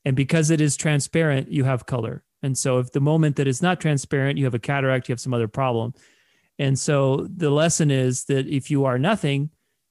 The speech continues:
you can be everything. You're the wave of possibilities. You're not the, you're not the particle bouncing around, right? <laughs> We're, we're one or the other. And sometimes we get lost in, uh, in that particle world,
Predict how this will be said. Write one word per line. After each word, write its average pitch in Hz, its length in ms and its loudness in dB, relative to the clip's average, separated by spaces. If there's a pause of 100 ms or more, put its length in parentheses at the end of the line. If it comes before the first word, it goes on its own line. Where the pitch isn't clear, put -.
(160)
you 131 160 0
can 139 160 0
be 143 160 2
everything. 151 380 0
You're 127 140 0
the 127 80 2
wave 147 240 2
of 147 100 2
possibilities. 160 600 2
You're 139 80 2
not 160 180 2
the, 170 160 0
you're 156 80 2
not 180 160 2
the 180 60 0
particle 196 420 2
bouncing 147 400 2
around, 143 320 2
right? 131 320 2
<laughs> 175 120 4
We're, 160 180 2
we're 160 240 4
one 185 200 4
or 220 80 4
the 190 160 4
other. 151 300 2 (460)
And 143 200 0
sometimes 160 480 2
we 151 120 2
get 147 180 0
lost 165 420 0
in, 143 340 2 (600)
uh, 131 340 -2
in 139 180 0
that 135 180 -2
particle 160 420 0
world, 117 420 0